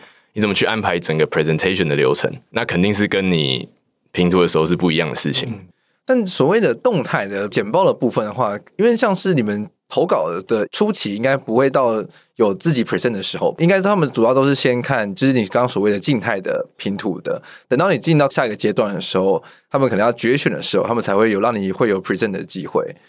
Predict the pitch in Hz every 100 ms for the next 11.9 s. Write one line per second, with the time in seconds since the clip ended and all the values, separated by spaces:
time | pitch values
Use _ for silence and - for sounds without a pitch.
0 | _ - _ _ 226 202 226 180 185 170
1 | 170 113 123 127 - 98 110 95 107 110
2 | 190 139 131 101 127 127 110 117 107 -
3 | - _ 147 123 143 135 95 - 117 107
4 | 95 - 127 113 98 - 113 135 117 101
5 | 98 110 - 98 - 120 127 98 95 101
6 | 170 185 - 92 127 127 127 98 - 110
7 | 98 - - _ 139 101 92 110 95 98
8 | - - - _ _ _ - 226 180 147
9 | 185 165 120 139 135 92 101 104 98 113
10 | 117 - - 87 - - - 139 220 107
11 | 135 202 139 131 120 95 - 117